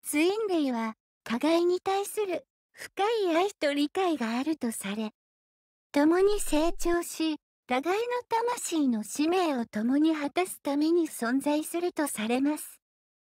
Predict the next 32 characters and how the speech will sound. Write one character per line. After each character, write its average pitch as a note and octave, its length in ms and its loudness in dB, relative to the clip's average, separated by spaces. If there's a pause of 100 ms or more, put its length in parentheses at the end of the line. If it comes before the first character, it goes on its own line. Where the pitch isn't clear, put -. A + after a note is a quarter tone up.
(240)
ツ - 160 -4
イ E4+ 100 4
ン G#4+ 180 0
レ F4 160 2
イ C4 100 0
は、 A3+ 220 -4 (340)
物 A3 400 -2
理 F4+ 120 0
的 G4+ 320 -2
な G#4 160 2
出 C#4+ 200 0
会 E4+ 180 4
い F#4 60 2
よ G4+ 100 2
り F4 140 0
も、 A#3 240 2 (300)
ス - 280 -16
ピ D#4+ 140 0
リ F#4+ 180 -2
チ - 140 -2 (180)
ュ G4 60 2
ア - 20 2
ル - 20 4
な B3+ 120 4
意 G#3+ 160 -2
味 C4+ 180 2
合 D#4+ 120 2
い F4+ 60 0
が F4+ 160 -4
強 E4+ 340 0
く、 - 260 -12 (320)
人 F4+ 200 0